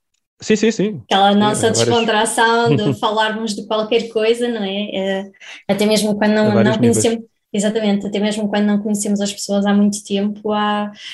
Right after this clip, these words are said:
Speaker 2: há uma coisa que admiro muito entre nós portugueses, que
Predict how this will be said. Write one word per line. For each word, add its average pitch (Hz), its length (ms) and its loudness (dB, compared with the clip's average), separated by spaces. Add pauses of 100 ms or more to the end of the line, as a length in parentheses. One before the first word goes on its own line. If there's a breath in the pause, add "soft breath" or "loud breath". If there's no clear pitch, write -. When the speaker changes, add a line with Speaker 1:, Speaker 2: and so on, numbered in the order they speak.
(140 loud breath)
Speaker 2:
há - 60 2
uma 254 160 6
coisa 254 220 2
que 254 100 -4
admiro 233 320 2
muito 226 300 2
entre 214 180 -4
nós 208 340 -2
portugueses, 208 540 -2
que - 160 -4